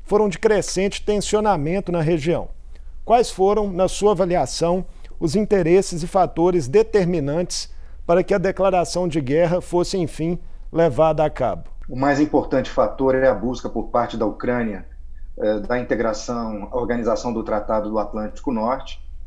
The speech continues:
Speaker 2: que é uma aliança militar defensiva, ah, que é constituída pelos Estados Unidos e pelas principais potências europeias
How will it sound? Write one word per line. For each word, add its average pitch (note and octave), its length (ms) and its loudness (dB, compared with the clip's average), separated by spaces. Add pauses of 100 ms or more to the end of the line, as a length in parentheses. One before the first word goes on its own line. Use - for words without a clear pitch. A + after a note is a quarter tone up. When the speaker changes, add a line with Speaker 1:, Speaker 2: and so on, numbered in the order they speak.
(120)
Speaker 2:
que D3 120 2
é C#3 60 4
uma C3 140 2
aliança A#2 440 -4
militar G#2+ 480 -4
defensiva, A#2 880 0 (320)
ah, G2+ 400 0
que A#2 180 -2
é A#2 60 2
constituída A2+ 640 -2
pelos C#3 420 0
Estados A2+ 380 0
Unidos G#2 320 -6
e A2 40 -6
pelas B2 260 0
principais A2+ 560 0
potências G#2+ 580 -4
europeias B2+ 760 2